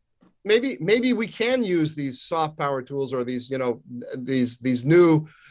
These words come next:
uh, glo-, the, the, the, the tools that a globalized economy has given us to, uh, to deter these guys, but it has to be in combination with traditional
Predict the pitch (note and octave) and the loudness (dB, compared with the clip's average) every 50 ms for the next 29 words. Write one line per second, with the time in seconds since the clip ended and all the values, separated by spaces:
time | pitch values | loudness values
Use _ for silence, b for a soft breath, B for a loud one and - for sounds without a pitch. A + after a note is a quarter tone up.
0 | B B B _ - C#3 C#3 C3+ C3 B2+ B2 B2 C#3+ E3 F3+ F#3+ F#3+ D3 D3 D#3 | B B B _ -2 0 2 2 2 2 0 0 2 4 4 4 4 4 2 2
1 | D#3 D3 C#3 D3+ D3 C3 C#3+ C#3 C3+ C3+ - D3+ C#3+ C3+ - G3 G#3 G#3 F#3+ F3+ | 2 2 2 -2 -2 0 -2 -2 -2 -4 -8 -12 -12 -10 -2 2 4 4 4 4
2 | D3+ D3 D3+ C#3+ C#3 C3 B2 C3+ D3+ D#3+ D#3+ D3 D3 D3 D3 D3 C#3+ C#3 C#3+ B2+ | 2 2 2 2 2 -2 -2 2 2 4 4 4 2 0 0 0 -2 -4 -6 -8
3 | C#3+ D3+ D#3 D3+ D3+ D3 C#3 C3+ B2+ A#2 C3 E3 E3+ E3 C#3+ B2+ B2 - - - | -6 -4 -4 -4 -2 -4 -4 -4 -6 -6 -6 -6 -4 -4 -6 -6 -6 -10 -8 -6
4 | C#3+ B2+ B2 B2 B2 b b b b b _ - - D3 C#3+ C#3 C3+ B2 - - | -4 -4 -4 -4 -6 b b b b b _ -2 0 2 2 4 2 2 0 -2
5 | - C#3+ - D3 C#3 C3 - C3+ C#3+ D3+ - F3+ F3 F#3 F3 D#3+ C#3+ C#3 B2+ A#2 | -8 -10 -4 -4 -4 -2 -2 -4 -4 -2 0 2 4 4 4 4 2 0 -2 -2
6 | - C#3 C3+ C3 C3 B2+ B2 B2 D3+ D3 D3 - - C#3+ C#3 C#3 F#3+ G3+ G3 - | -2 0 0 0 0 -2 -4 -4 -4 -4 -4 -4 -6 -8 -6 -4 -4 -4 -4 -4
7 | - F3+ D#3 E3 F3 E3 - E3 D#3+ D#3+ D#3 D#3+ - E3 E3+ E3+ D#3 D3+ C#3+ D3 | -6 -6 -4 -4 -4 -4 -2 -2 -2 -2 -4 -4 -4 -4 -2 -2 0 0 0 2
8 | D3+ D#3 D3+ D3+ C#3 B2 A#2+ B2+ C#3 C#3 B2+ - - _ _ _ _ _ - - | 2 0 0 0 -4 -4 0 2 2 0 0 -2 -8 _ _ _ _ _ -10 -8
9 | C#3+ C#3+ D#3 D3+ D#3 - C#3 C3 B2 A#2+ | -4 -2 -2 -4 -4 -4 -4 -4 -4 -6